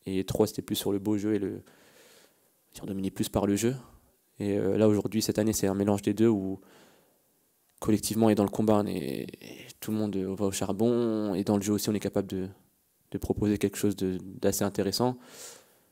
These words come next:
Et donc, euh, c'est ce qui fait qu'aujourd'hui, euh, on arrive à,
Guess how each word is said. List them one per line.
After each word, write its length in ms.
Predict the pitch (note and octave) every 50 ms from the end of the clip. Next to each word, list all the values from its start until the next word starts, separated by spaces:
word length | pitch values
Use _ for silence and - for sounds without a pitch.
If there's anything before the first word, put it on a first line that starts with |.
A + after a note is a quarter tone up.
| _ _ _ _ _
Et 140 | - G2+ G2
donc, 280 | F#2 G2+ G2 F#2+ - -
euh, 200 | G2 F#2+ F#2 F#2
c'est 120 | - -
ce 120 | G2 - -
qui 140 | - -
fait 160 | - - A2 -
qu'aujourd'hui, 460 | - G2+ G2+ F#2+ F#2+ - G#2 G2+ G2
euh, 200 | G2 F#2 - - - - - - - _ - - - - - - - - - - - _ -
on 140 | G2 G2
arrive 280 | F#2+ F#2 F#2+ G2+ F2+ F#2+
à, 260 | F2+ F2+ E2+ E2 -